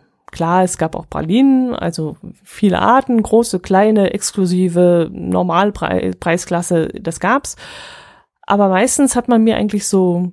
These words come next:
Stücke von Schokoladentafeln angeboten und dummerweise dann auch meistens Nougat, was ich ja überhaupt nicht mag.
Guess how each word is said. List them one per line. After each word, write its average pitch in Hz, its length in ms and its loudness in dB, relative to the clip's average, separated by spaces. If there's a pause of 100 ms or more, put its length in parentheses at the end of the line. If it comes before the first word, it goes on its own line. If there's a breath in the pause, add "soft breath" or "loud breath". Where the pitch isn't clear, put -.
(140)
Stücke - 400 -2
von 226 160 0
Schokoladentafeln 208 800 -2
angeboten 190 580 -2
und 180 200 -2
dummerweise 196 480 2
dann 175 180 -2
auch 180 160 -4
meistens 180 480 -4
Nougat, 226 560 2
was 185 180 -6
ich 180 120 -4
ja 165 80 0
überhaupt 165 400 -6
nicht 233 240 0
mag. 208 340 0